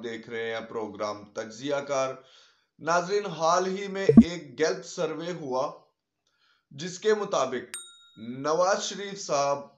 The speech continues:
पाकिस्तान के मकबूल तरीन सियासतदान हैं। दूसरी तरफ उसी दिन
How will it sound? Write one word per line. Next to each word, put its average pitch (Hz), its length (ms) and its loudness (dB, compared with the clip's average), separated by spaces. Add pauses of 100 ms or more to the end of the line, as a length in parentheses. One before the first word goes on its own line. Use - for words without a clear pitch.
(140)
पाकिस्तान 143 880 -4
के 147 260 -4
मकबूल 151 640 -10 (140)
तरीन 156 420 -4
सियासतदान 123 1080 -4
हैं। 98 240 -12 (920)
दूसरी 202 460 -6
तरफ 170 500 0
उसी 220 560 -6
दिन 165 240 -4